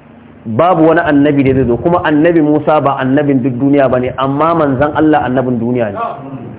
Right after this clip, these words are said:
Waye zai dauki addinin ya karantar? Su ne sahabban manzon Allah, su ne suke makofin wa'incan mutanen. Shi yasa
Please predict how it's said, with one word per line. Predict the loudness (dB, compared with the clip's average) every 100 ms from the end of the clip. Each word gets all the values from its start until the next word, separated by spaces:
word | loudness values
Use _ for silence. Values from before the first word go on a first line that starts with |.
| -16 -4
Waye | 2 4 4 4
zai | 2
dauki | 0 -2 -2
addinin | -2 0 2 2
ya | 0
karantar? | 0 0 0 -4 -6 -18 -20 -20 -20 -20 -14 0
Su | 2
ne | 2
sahabban | -2 -4 0 0 2
manzon | 2 0 0
Allah, | 2 0 2
su | 2
ne | 0 0
suke | -2 2
makofin | 2 0 0 0
wa'incan | 0 -2 -4 -4
mutanen. | -4 -6 -10 -16 -20 -20 -18 -16 -16 -14 -2
Shi | 0
yasa | 2